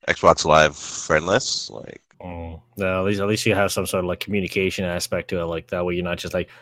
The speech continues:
Speaker 2: "I'm locked in a room. I'm all alone."
Speaker 1: Yeah, I'm, I'm, like, so, I'm somewhat prepared for it, right? So it's, like, or at least, like, I'm equipped for it, rather.
Speaker 2: Yeah, and
Speaker 1: I
Speaker 2: it's
Speaker 1: wouldn't
Speaker 2: not
Speaker 1: say I was
Speaker 2: like,
Speaker 1: prepared.
Speaker 2: like, for me, like, I'm very comfortable being alone anyway, so, like,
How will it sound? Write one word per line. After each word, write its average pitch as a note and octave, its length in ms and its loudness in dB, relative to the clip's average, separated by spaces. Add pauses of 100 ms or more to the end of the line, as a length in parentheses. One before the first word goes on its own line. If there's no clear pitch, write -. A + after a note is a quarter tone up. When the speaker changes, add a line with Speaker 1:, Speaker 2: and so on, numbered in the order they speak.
(260)
Speaker 2:
"I'm G#2+ 120 -2
locked A#2+ 280 4
in G#2 100 4
a E2+ 80 -4
room. A2 380 6 (640)
I'm - 120 -8
all A2 220 0 (100)
alone." G2+ 240 0
Speaker 1:
Yeah, A2 180 12
I'm, A#2 200 6
I'm, D3+ 160 8
like, G3 220 12
so, - 280 12
I'm D#3 160 10
somewhat A3+ 400 12
prepared B2 340 6
for C#2+ 140 4
it, C#2 80 8
right? F#2 340 6
So D#3+ 160 8
it's, - 200 2 (100)
like, C#3+ 280 12
or B2+ 100 12
at C3 120 12
least, D#3 240 8
like, B2 180 10
I'm A#2 100 8
equipped A#2 380 4
for D2+ 120 2
it, C2+ 100 4
rather. B1+ 320 4 (480)
Speaker 2:
Yeah, A2+ 200 -2 (100)
and B2 100 4
Speaker 1:
I F#3+ 40 12
Speaker 2:
it's G#2 60 12
Speaker 1:
wouldn't B2 40 12
Speaker 2:
not E3+ 120 8
Speaker 1:
say A#2+ 100 12
I G2+ 60 12
was F#2+ 100 8
Speaker 2:
like, D2 160 -2
Speaker 1:
prepared. F2+ 340 6 (100)
Speaker 2:
like, B2+ 180 0
for C#3 120 2
me, E3 180 4
like, A2+ 220 4
I'm B2+ 180 6
very B2 240 8
comfortable G2+ 380 2
being F#2+ 240 2
alone F#2+ 340 4
anyway, G2 400 4
so, A#2+ 240 2
like, F2 300 -2